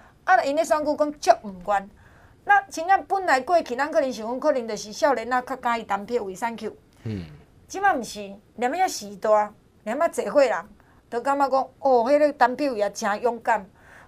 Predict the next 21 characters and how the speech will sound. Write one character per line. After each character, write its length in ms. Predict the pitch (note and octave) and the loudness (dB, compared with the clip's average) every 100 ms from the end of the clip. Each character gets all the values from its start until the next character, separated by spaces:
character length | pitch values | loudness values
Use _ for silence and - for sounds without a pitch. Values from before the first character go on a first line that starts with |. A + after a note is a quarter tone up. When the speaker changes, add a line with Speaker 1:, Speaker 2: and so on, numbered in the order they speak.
| - | 2
Speaker 1:
哦， 120 | C#4 | 2
迄 40 | |
个 80 | E4 | 4
选 220 | E4 D#4+ | 2 0
区 160 | D#4 D#4+ | 0 6
安 160 | D#4+ | 8
尼 120 | D4+ A#3+ | 8 0
真 280 | B3 A#3 | -4 -2
勇 200 | C4 C4+ | 0 -2
敢， 260 | C4+ C4+ G#3+ - _ _ - _ | 0 -2 -2 -18 _ _ -20 _
哦， 100 | B3+ | 6
迄 80 | E4 | 8
安 160 | F4 | 8
尼 140 | F4 E4 | 2 -2
即 80 | |
个 80 | F4 D4+ | 2 2
囡 120 | D#4 | 2
仔 100 | D#4 | 2
无 200 | A#3+ G#3+ | 2 2
简 240 | A#3+ A3 G#3 | 0 0 -2
单。 200 | G3 | -4